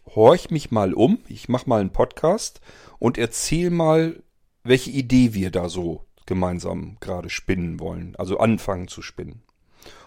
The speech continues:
Und hol mal diejenigen mit ins Boot, die betroffen sind, die sich das besser vorstellen können. Es kann zum Beispiel ja sein, dass wir uns das jetzt toll vorstellen,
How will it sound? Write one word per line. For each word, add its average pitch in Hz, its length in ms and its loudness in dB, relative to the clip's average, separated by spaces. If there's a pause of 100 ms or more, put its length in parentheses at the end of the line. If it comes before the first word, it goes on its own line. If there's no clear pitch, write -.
Und - 180 -2
hol 127 220 6
mal 165 220 2
diejenigen 127 520 -4
mit 123 160 -4
ins - 140 -12
Boot, 117 460 -4 (640)
die 104 340 -6
betroffen 117 500 2
sind, 85 380 -12
die 92 60 -10
sich 90 140 -10
das - 140 -8
besser 98 240 -8
vorstellen 101 540 0
können. 80 260 -14 (1000)
Es - 180 2
kann 185 400 8
zum 143 220 2
Beispiel 131 500 4
ja 104 160 0
sein, 98 420 -4
dass - 400 -2
wir 160 480 6
uns 110 320 4
das - 260 -2
jetzt - 280 -8
toll 95 180 2
vorstellen, 92 720 -2